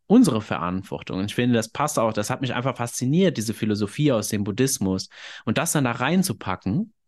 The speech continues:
Und das ist aber in einem Kontext von,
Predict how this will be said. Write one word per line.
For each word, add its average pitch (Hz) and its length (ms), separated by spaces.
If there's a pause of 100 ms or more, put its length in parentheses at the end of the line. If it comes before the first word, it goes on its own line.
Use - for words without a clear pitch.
(640)
Und 127 140
das 156 120
ist 226 160
aber 170 140
in 180 120
einem 190 140
Kontext 202 520
von, 170 380